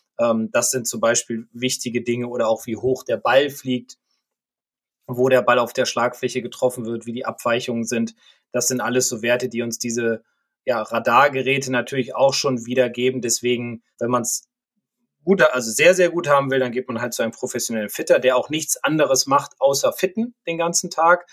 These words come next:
Wir Golflehrer, ich denke mal, dass, da spreche ich für die meisten, die machen auch ein Fitting. Also ich kann das zum Beispiel von mir sagen, ich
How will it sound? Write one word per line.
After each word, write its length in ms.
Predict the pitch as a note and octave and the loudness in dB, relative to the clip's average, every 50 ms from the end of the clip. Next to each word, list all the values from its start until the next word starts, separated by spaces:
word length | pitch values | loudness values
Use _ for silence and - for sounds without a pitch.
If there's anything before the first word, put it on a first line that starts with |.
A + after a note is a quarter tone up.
| - - _ _ _ _ | -20 -20 _ _ _ _
Wir 240 | _ _ B2+ B2+ B2+ | _ _ -2 -2 2
Golflehrer, 640 | A2+ C3 D3 E3+ E3 - D#3 D#3 D#3 C#3+ D3+ D3+ C#3 | 6 6 6 6 4 2 4 4 6 6 6 6 4
ich 100 | B2+ - | 4 0
denke 240 | - C3 C3 B2 C3 | -2 -4 -2 -2 -4
mal, 220 | B2 A#2+ A#2+ A#2 | -2 -2 0 0
dass, 320 | A2+ A#2 A2 - - - - | 0 -2 -2 -2 -6 -10 -8
da 120 | - A#2 | -6 -6
spreche 380 | A2 - - - B2+ B2 - B2 | -6 -4 -4 -4 -4 -4 -6 -8
ich 60 | - | -10
für 120 | - - | -8 -6
die 100 | B2+ B2 | -4 -2
meisten, 440 | A#2 A#2 A#2 B2+ B2+ B2+ - - B2+ | 0 2 2 2 2 2 0 -4 -6
die 120 | A2+ A#2+ | -8 -6
machen 280 | A#2 A#2+ A#2 - C3 A2 | -4 -4 -4 -4 -4 -2
auch 220 | A#2+ C#3 C#3+ - | 2 2 2 2
ein 160 | C#3+ C#3+ C#3 C#3 | 0 -4 -4 -4
Fitting. 400 | C#3 - D3+ - D3+ C#3+ C3+ A#2 | -4 -6 -6 -4 -4 -6 -4 -4
Also 160 | A2+ A2 A2+ | -6 -8 -8
ich 140 | B2 - - | -12 -10 -6
kann 160 | - B2+ A#2+ | -4 -4 -2
das 160 | A#2+ A2 - | -2 -4 -6
zum 140 | - A#2 A2+ | -6 -4 -2
Beispiel 300 | A2+ A#2 A2+ - A#2 - | -2 -2 -2 -4 -10 -10
von 160 | - A#2 A#2 | -6 -4 -2
mir 160 | A#2 A#2+ B2+ | 0 0 0
sagen, 280 | A#2 B2 A#2+ A#2 A#2 A#2+ B2 | 2 2 2 2 0 -2 -6
ich 180 | B2 - - | -12 -14 -14